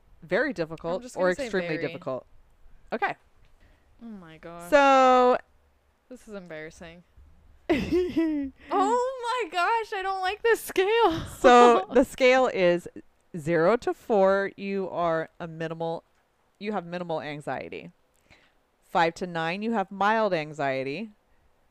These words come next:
Speaker 1: Ten to fourteen, you have moderate anxiety. Fifteen to twenty-one, severe anxiety, and you should be medicated. No, I'm just kidding.
Speaker 2: Oh my gosh, I've been there.
Speaker 1: Um, definitely we've been there.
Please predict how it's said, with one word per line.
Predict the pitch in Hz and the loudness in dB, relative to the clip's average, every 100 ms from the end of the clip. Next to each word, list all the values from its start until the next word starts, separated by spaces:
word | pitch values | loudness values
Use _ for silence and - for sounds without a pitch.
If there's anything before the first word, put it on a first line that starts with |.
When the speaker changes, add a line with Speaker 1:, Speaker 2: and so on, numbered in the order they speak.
| _ _ - | _ _ -2
Speaker 1:
Ten | 277 285 | 0 0
to | 294 | -4
fourteen, | - 220 - 220 208 | -2 -6 -4 -10 -6
you | 196 | -4
have | 165 147 | -4 -6
moderate | 147 165 220 185 - 143 | -4 -2 0 -2 -2 -6
anxiety. | 139 135 135 131 131 135 160 214 _ _ _ _ _ | -6 -8 -8 -6 -6 -8 -10 -12 _ _ _ _ _
Fifteen | - 254 - 247 233 | -6 -6 -6 -8 -6
to | |
twenty-one, | 233 - 208 202 202 208 220 | -8 -6 -6 -4 -4 -4 -8
severe | - 202 175 175 165 156 | -10 -8 -4 -2 -2 -2
anxiety, | 156 151 151 147 147 139 | -6 -8 -4 -2 -2 -6
and | 139 143 | -10 -12
you | 147 | -14
should | - 143 | -14 -14
be | 139 | -14
medicated. | 131 127 - - 92 156 - - 190 | -12 -14 -14 -16 -16 -20 -20 -14 -4
No, | 170 | -2
I'm | 151 147 | -2 -6
just | - - | -14 -16
kidding. | - 123 123 135 | -12 -12 -12 -12
Speaker 2:
Oh | 285 294 | -12 -10
my | 240 226 | -8 -8
gosh, | 214 208 208 - | -8 -10 -12 -12
I've | 226 202 | -12 -10
been | 185 180 | -12 -12
there. | 170 180 180 - | -14 -18 -20 -16
Speaker 1:
Um, | 170 147 135 131 _ 190 | -14 -12 -14 -16 _ 0
definitely | 220 220 196 185 170 | 2 2 0 -6 -4
we've | 160 | -4
been | 156 151 | -4 -4
there. | 147 143 147 | -6 -8 -8